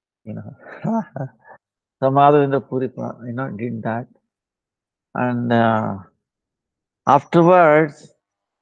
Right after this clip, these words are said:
looks like there is no indication that came back to Govardhan,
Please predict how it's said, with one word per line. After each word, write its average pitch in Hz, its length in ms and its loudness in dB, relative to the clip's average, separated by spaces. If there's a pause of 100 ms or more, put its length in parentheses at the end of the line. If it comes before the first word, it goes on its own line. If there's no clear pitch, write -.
(360)
looks 143 260 -6
like 175 240 2
there 151 160 4
is 139 120 -2
no 151 520 -2
indication 147 760 -6
that 135 200 -2 (1300)
came 160 240 -4
back 147 320 -2
to 120 380 -8
Govardhan, 117 520 -4